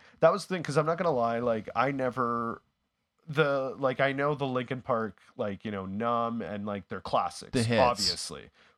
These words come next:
Speaker 1: But I never actually was, like, I never download, or I never bought their albums and, like, listened to them religiously. And it was one of those things where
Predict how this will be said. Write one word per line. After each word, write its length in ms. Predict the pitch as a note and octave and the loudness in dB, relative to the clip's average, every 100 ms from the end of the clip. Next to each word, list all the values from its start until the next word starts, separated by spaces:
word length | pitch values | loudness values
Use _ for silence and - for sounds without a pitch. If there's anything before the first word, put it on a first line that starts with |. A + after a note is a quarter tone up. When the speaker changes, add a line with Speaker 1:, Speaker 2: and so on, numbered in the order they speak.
| - | 2
Speaker 1:
But 120 | D3+ | 4
I 120 | D3+ | 4
never 480 | D3 C#3+ C#3+ D#3 - | 0 -2 0 -2 -2
actually 600 | G2 A2 - - C3 A#2 | -2 -2 -4 -8 -6 -4
was, 260 | G2+ F#2 | -4 -6
like, 340 | F#2 F#2+ F#2 - | -4 -4 -6 -10
I 80 | A2+ | -8
never 180 | A#2 A#2+ | -6 -6
download, 340 | A2 G2 G2 - | -6 -6 -6 -4
or 180 | A#2 | -2
I 80 | G#2+ | -2
never 240 | A2 A2+ A2 | -2 -4 -4
bought 300 | G#2 F#2 F#2+ | -2 -4 -2
their 140 | G2 | -4
albums 480 | F2 F2 F#2 F#2 - | -4 -4 -6 -8 -8
and, 100 | G2 | -8
like, 220 | F2+ E2+ | -8 -8
listened 300 | F#2 F#2+ G#2 | -8 -8 -8
to 80 | - | -8
them 160 | F#2 F2 | -10 -10
religiously. 760 | F#2 D3 D3 B2+ - F2+ F2 E2+ _ _ _ - | -6 -4 -4 -8 -8 -8 -8 -12 _ _ _ -6
And 360 | A#2+ A#2+ A2+ G#2+ | -2 0 -2 -4
it 100 | A2+ | -6
was 180 | A#2+ | -4
one 100 | C3 | -4
of 60 | C3+ | -2
those 200 | C#3+ C3 | -4 -6
things 320 | C3 A#2+ A#2+ | -6 -6 -6
where 520 | A2+ A2 G#2 G2+ F#2+ | -2 0 0 -2 -4